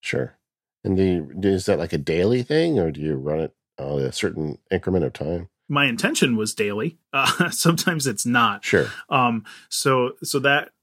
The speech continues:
Speaker 2: uh, that particular one, and I can maybe create a, a, a one to share with, with the users. So we'll, we'll have to put that one in notes too. But, um, I, I think, uh, it, it just grabs the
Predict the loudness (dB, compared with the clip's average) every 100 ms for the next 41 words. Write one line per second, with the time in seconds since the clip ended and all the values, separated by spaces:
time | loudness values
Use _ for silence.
0 | _ _ 0 2 2 0 -2 0 4 6
1 | 6 4 4 2 2 -2 2 4 4 2
2 | 2 2 0 -2 -4 2 2 2 0 2
3 | 2 2 0 -2 -4 -4 0 2 2 0
4 | 0 2 2 -2 -6 -12 -20 _ -4 -4
5 | 0 2 2 0 -2 0 0 0 0 -2
6 | -2 -4 -4 -6 -6 -2 -2 -2 -4 -4
7 | -4 -4 0 0 0 -2 -6 -8 -20 _
8 | _ _ -2 0 2 2 -2 -8 -8 -4
9 | -4 -4 0 0 0 -4 -14 -20 _ _
10 | 2 2 2 -4 _ _ _ -2 -2 _
11 | _ 2 2 -4 -4 -4 2 2 2 0
12 | 0 2 0